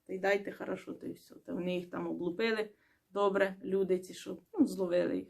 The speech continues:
воріжок цих. Так що так ми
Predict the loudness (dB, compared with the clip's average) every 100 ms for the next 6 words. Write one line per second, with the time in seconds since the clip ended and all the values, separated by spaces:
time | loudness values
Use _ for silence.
0 | _ _ _ _ _ _ _ _ _ -10
1 | -6 -4 -4 -8 -18 -18 -20 _ _ _
2 | _ _ _ _ _ _ _ _ _ _
3 | _ _ _ _ 0 0 2 2 2 2
4 | 0 0 2 0